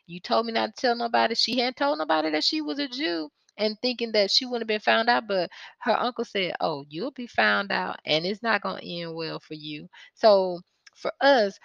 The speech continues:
we can't let any of Satan's tactics, anything that he does to try to keep us in fear from trusting in our God. And that's what it came down to,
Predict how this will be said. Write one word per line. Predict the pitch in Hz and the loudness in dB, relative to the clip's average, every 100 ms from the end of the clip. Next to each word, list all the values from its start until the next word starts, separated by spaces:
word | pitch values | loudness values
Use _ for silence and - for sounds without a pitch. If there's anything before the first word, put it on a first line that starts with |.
| - | -12
we | 247 233 | -8 -6
can't | - 294 277 254 | -6 -2 -2 0
let | 233 - - | 0 0 -2
any | 254 277 269 | -2 -2 0
of | 214 | -2
Satan's | - 202 - 165 156 - | -2 -2 -2 -6 -14 -8
tactics, | - 202 - 147 - - | -2 0 0 -6 -8 -6
anything | 240 277 - 220 202 180 | -4 -4 -4 -4 -2 -2
that | 170 | -2
he | 196 180 | -4 -6
does | 165 175 170 | 0 2 2
to | 170 | -4
try | - 190 | -6 -4
to | 156 | -4
keep | - 220 - | -6 -8 -6
us | 180 160 | -6 -6
in | 151 _ - | -12 _ -8
fear | 214 156 - - - | -4 -4 -8 -16 -20
from | _ 214 190 165 - | _ 2 2 -2 -8
trusting | - 262 233 - 175 | -4 -2 -2 -6 -8
in | - 170 | -6 -2
our | 156 151 | -2 0
God. | 202 196 | 2 2
And | - 160 | 0 -2
that's | 185 214 - | -4 -4 -6
what | 170 | -6
it | |
came | - 170 156 | -6 -10 -10
down | 151 151 208 208 | -8 -8 -8 -10
to, | - 190 | -12 -12